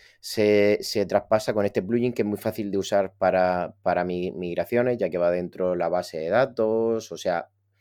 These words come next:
tiene todo el WordPress. Entonces, no vamos a hablar hoy de, de migraciones, pero sí su parte de backup, porque aparte de permitir, de permitirte hacer un backup y guardarlo en el propio WordPress, también te deja exportarlo. Es decir, yo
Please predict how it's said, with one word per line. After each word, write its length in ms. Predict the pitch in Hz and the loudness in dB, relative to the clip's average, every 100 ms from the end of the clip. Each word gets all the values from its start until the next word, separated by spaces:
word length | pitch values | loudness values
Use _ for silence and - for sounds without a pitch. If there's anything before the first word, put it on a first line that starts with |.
| _ _ _ _ | _ _ _ _
tiene 440 | - 147 180 190 - _ _ _ _ | -4 -2 0 -4 -10 _ _ _ _
todo 300 | 135 131 107 | 2 4 4
el 40 | |
WordPress. 680 | 80 80 76 - 62 - - _ | 2 -4 -6 -10 -14 -14 -20 _
Entonces, 580 | 98 123 117 92 78 - - - - - | -4 -2 -2 -4 -8 -12 -20 -20 -20 -16
no 160 | - 117 | 0 6
vamos 260 | 127 127 127 | 6 6 2
a 60 | |
hablar 220 | 120 117 | 4 6
hoy 120 | 120 113 | 6 4
de, 720 | 113 113 110 110 107 107 - | 4 4 4 2 2 0 -2
de 520 | 110 113 113 110 107 | 0 2 4 4 2
migraciones, 480 | 110 110 107 123 120 | 0 2 0 0 -6
pero 140 | - 92 | -6 -6
sí 120 | 101 | -6
su 140 | 104 | -4
parte 300 | 95 101 104 | -2 -2 -2
de 400 | 98 95 95 92 | 0 2 2 2
backup, 380 | 110 113 110 - _ _ | 0 0 -2 -6 _ _
porque 220 | 85 - | -8 -6
aparte 320 | 82 95 - | -2 -2 -2
de 100 | 101 | -4
permitir, 560 | 95 95 95 87 120 - | -2 -2 -2 -2 -4 -4
de 260 | 87 92 90 | -4 -2 -2
permitirte 580 | 90 87 82 123 120 80 | -2 -6 -6 -6 -6 -8
hacer 240 | - 90 | -6 -6
un 140 | 90 82 | -4 -2
backup 380 | 104 78 69 - _ | -2 -2 -6 -10 _
y 140 | - 76 | -14 -8
guardarlo 480 | 78 80 98 101 92 | -8 -2 0 0 -2
en 80 | |
el 80 | 85 | -4
propio 320 | - 98 98 | -6 -4 -2
WordPress, 560 | 95 101 - 104 120 - _ - - _ | 0 -2 -2 -8 -8 -14 _ -20 -20 _
también 260 | 90 98 92 | -2 -2 -2
te 80 | |
deja 240 | 101 - 101 | -2 0 0
exportarlo. 600 | - 85 78 139 127 87 | 0 -10 0 4 4 2
Es 80 | 73 | -6
decir, 320 | 80 90 76 | -10 -10 -10
yo 500 | 80 95 98 98 - | -2 0 2 0 -4